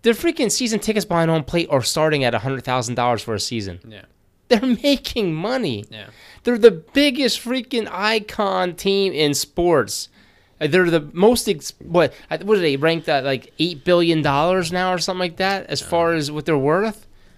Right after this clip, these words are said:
Speaker 1: They're making money.
Speaker 2: Listen, my, my biggest thing coming down to this Yankee season was you had a solid depth on this team that got you to the playoffs, right?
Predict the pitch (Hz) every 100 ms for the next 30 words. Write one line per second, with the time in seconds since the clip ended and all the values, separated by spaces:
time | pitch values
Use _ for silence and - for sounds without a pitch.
0 | _ - _ 147 143 139 - 110 104 98
1 | 92 - - - - - 147 - 127 214
2 | 160 175 185 190 202 214 - - 135 107
3 | 101 - - - - - 135 135 131 131
4 | 127 131 120 113 113 110 120 - 110 98
5 | 87 - - - - - _ - _ -
6 | - _ _ _ _ _ 123 139 156 143
7 | 120 110 107 _ _ _ 131 - 135 127
8 | 139 127 117 120 104 - _ _ - 117
9 | 107 104 131 113 101 110 110 123 123 110
10 | 101 _ - 104 85 - 101 98